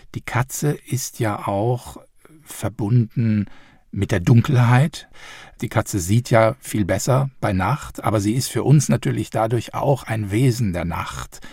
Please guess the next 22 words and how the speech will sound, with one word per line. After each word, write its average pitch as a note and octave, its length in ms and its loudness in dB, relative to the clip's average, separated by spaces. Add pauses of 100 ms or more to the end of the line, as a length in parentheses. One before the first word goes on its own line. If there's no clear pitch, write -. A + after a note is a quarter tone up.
(140)
ein G2+ 200 -4
Wesen A2+ 260 2
der G#2+ 100 -2
Dunkelheit, G#2+ 580 2
die - 60 -2
schwarze G#2 540 0
Katze, G#2 400 -4
nicht F#2+ 180 -6
wahr? G#2 240 0
Die G2 120 -6
schwarze G#2 360 -6
Katze G#2+ 300 -6
in G#2 80 -2
der G#2 80 -2
Dunkelheit, G#2 540 0
die G#2+ 60 -6
schwarze A2+ 340 -4
Katze, A2 280 -4
die A2 100 -6
der G#2 120 -2
Hexe B2+ 380 2
auf G#2+ 200 0